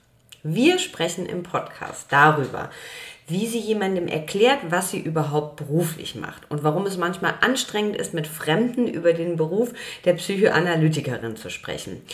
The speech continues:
Wir reden, ähm, etwas spontan über, äh, das Thema Orgelspielen und, äh, den Beruf der Organistin. Wir sprechen natürlich über das Thema Embodiment und wie ihr Fokus darauf entstanden ist.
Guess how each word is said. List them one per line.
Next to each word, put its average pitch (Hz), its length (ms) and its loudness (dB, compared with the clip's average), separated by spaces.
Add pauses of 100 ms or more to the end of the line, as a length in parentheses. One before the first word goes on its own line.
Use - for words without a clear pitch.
(260)
Wir 226 480 2
reden, 262 560 6 (380)
ähm, 202 240 0
etwas 208 400 -2
spontan 202 800 0
über, 185 640 2
äh, 185 120 2
das 180 160 -2
Thema 190 400 -2
Orgelspielen 165 1080 2
und, 180 480 -2
äh, 170 260 2
den 185 220 2
Beruf 190 320 0
der - 180 0
Organistin. 165 1040 2
Wir 185 100 0
sprechen 208 400 -2
natürlich 247 800 0
über 180 200 0
das 165 200 -4
Thema 180 340 -4
Embodiment 190 800 0
und 165 180 -2
wie 175 220 -6
ihr 226 160 8
Fokus 220 540 4
darauf 135 360 -4
entstanden 131 640 -4
ist. 175 280 -2